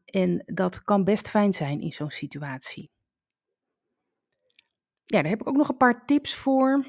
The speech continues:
Een stuk of twee, geloof ik. Kijk wel eventjes. Ehm, ja, het is als een van beiden, eh, tijdelijk ergens anders gaat wonen,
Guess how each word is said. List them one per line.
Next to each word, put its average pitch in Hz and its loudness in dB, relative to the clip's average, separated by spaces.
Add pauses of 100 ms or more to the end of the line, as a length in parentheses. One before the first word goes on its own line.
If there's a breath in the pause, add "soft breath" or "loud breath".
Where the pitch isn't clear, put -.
(760 loud breath)
Een - -20
stuk 185 -10
of - -18
twee, 214 -2
geloof 202 -4
ik. 196 -10
Kijk 185 -8
wel 180 -4
eventjes. 175 -8 (1040 soft breath)
Ehm, 180 4 (600 loud breath)
ja, 170 8
het - 4
is - 0 (220)
als 202 2
een 208 6
van 196 2
beiden, 170 6 (120)
eh, 156 -2 (380)
tijdelijk 170 6
ergens - 0
anders 220 6
gaat 190 4
wonen, 185 6